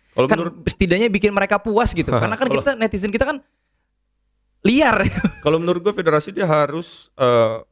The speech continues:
Speaker 1: punya pegangan ya istilahnya. Dia punya, eh, prinsip dan empat tahun, tiga, empat tahun gue di sana udah cukup, cukup bagus. Apalagi gue di departemen, eh,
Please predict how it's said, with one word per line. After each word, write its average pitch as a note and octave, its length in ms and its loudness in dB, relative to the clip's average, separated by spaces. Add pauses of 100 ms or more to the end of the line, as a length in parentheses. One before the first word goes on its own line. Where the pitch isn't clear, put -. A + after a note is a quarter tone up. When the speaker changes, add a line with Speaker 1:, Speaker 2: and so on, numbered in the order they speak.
Speaker 1:
punya C3 240 0
pegangan G#2+ 500 0
ya G2 260 -6
istilahnya. G#2 560 -12 (120)
Dia A2 160 2
punya, G#2 500 0
eh, G2 160 -2
prinsip G#2 460 -4 (200)
dan G2+ 240 0 (600)
empat A2+ 320 -2
tahun, A2+ 320 0
tiga, G#2+ 160 0
empat A2 180 -2
tahun A2 220 0
gue G#2+ 100 2
di G#2+ 80 2
sana A#2 220 0
udah B2 100 2
cukup, - 380 -10
cukup - 240 -20
bagus. G#2+ 400 0 (320)
Apalagi A2 400 2
gue C3+ 160 4
di A#2+ 120 0
departemen, G#2 760 -2
eh, C#2+ 440 -12